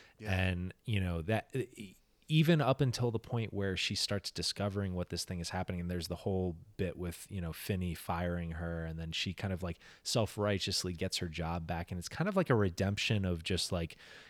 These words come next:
Speaker 2: you know, her individually to get this case. But
Speaker 1: Mm.
Speaker 2: then, like, the case becomes more important than herself at that point.
Speaker 1: For sure,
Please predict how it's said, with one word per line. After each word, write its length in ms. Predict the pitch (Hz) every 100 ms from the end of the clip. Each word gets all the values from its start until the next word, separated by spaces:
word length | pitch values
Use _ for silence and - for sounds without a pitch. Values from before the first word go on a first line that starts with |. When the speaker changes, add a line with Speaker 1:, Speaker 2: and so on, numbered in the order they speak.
| -
Speaker 2:
you 80 | 98
know, 140 | 85
her 360 | 69 - 113 107
individually 960 | 98 95 95 82 85 104 135 180 202 - - - -
to 100 | 113
get 260 | 120 123
this 180 | - 135
case. 540 | - 127 147 208 - - - - - -
But 160 | 135
Speaker 1:
Mm. 40 | 117
Speaker 2:
then, 320 | 135 135 131
like, 280 | - 120 107 -
the 120 | 110
case 420 | - - 139 135
becomes 500 | - 113 113 104 90
more 240 | 95 95
important 520 | 87 82 - 98 87 85
than 100 | 80
herself 640 | 78 78 - - 110 -
at 120 | -
that 220 | - -
point. 220 | - - -
Speaker 1:
For 220 | - 101
sure, 460 | - 117 98 73